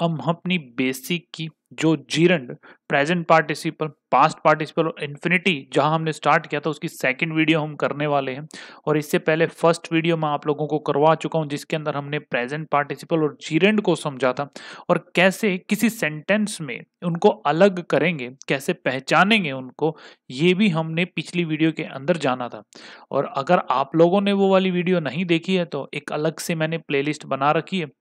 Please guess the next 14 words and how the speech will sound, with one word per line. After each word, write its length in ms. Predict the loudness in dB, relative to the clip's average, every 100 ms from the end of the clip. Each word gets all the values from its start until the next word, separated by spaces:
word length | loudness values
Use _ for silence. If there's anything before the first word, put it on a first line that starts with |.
| _
जाकर 300 | -4 -4 -6
वो 200 | -2 -2 0
देख 220 | -2 -2
लीजिए। 280 | -4 -4 -10 -16 -20 -14 -2
वहां 320 | 6 8 8
पर 180 | 4 2
मैंने 380 | 2 0 -2 -2 -4
अब 140 | -4 0
तक 200 | -2 -2 -4
टोटल 340 | -4 0 0 -2 -8
इंग्लिश 300 | -4 -4 -2
ग्रामर 340 | -6 -4 -8
में 140 | -8 -12
सोलह 600 | -12 -4 0 2 2